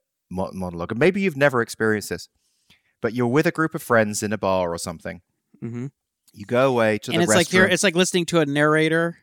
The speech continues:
Speaker 2: come
Speaker 1: <laughs> No.
Speaker 2: across, like, a <laughs>
Speaker 1: No, no. You go away to the restroom. You're in the middle of a funny conversation, and you have a mi-, you have a, like, an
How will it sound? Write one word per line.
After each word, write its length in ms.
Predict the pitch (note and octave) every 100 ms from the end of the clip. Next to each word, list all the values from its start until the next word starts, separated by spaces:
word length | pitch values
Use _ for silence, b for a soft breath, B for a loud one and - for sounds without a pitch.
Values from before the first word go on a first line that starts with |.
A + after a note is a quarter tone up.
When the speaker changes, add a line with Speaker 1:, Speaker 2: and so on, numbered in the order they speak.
| _ _ _ _
Speaker 2:
come 160 | D#3 D3+
Speaker 1:
<laughs> 20 |
No. 60 |
Speaker 2:
across, 320 | D3+ C3+ D3+ D3+
like, 120 | -
a 180 | C#3 D3+ -
<laughs> 80 | D3+
Speaker 1:
No, 220 | D#3+ A#2 - D3
no. 180 | D3 G#2+ B -
You 100 | C3
go 260 | C3 E3 F#3+
away 180 | F#3+ F#3+
to 120 | F3
the 80 | D#3+
restroom. 460 | C3+ B2 - A2
You're 120 | A2+
in 60 | C3+
the 60 | D#3
middle 180 | E3+
of 80 | D#3+
a 60 | D3
funny 200 | D3 C3+
conversation, 560 | C3+ B2+ B2+ A#2+ G2+ - _ _ -
and 140 | B2+
you 60 | D3
have 100 | D3
a 60 |
mi-, 180 | D3 F#3+ -
you 180 | C#3 E3
have 120 | D#3+
a, 40 |
like, 200 | C#3+ C#3
an 140 | C#3